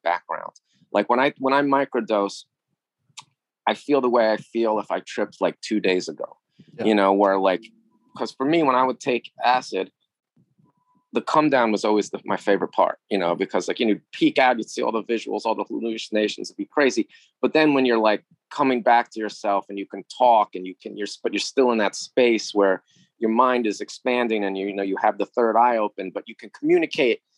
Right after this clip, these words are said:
Speaker 1: what you're experiencing to people. And, you know, like, you can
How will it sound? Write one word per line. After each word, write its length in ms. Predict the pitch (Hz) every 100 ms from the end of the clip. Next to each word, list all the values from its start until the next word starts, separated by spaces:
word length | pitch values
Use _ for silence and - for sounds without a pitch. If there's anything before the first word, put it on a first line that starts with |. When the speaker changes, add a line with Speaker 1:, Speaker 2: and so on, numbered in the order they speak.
| _ _
Speaker 1:
what 220 | 117 120
you're 120 | 117
experiencing 720 | 107 - - 156 131 117 107 101
to 100 | 110
people. 400 | - 104 - 92
And, 160 | 90
you 60 | 98
know, 180 | 92 90
like, 260 | 92 90
you 80 | 101
can 340 | - 101 101